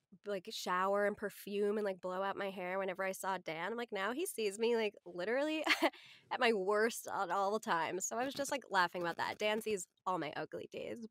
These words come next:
but I think it's, like, I still, like, show up in a good mood because I'm kind of framing my day in how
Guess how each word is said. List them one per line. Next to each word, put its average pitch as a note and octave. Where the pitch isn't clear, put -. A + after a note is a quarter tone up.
but G#3+
I C4+
think C4+
it's, D4
like, D#4
I D4
still, F4
like, F#4+
show B3
up A3+
in A3
a G3+
good G#3
mood F#3
because G3+
I'm G#3+
kind A3+
of A#3
framing G3+
my F#3+
day F3
in F3+
how E3+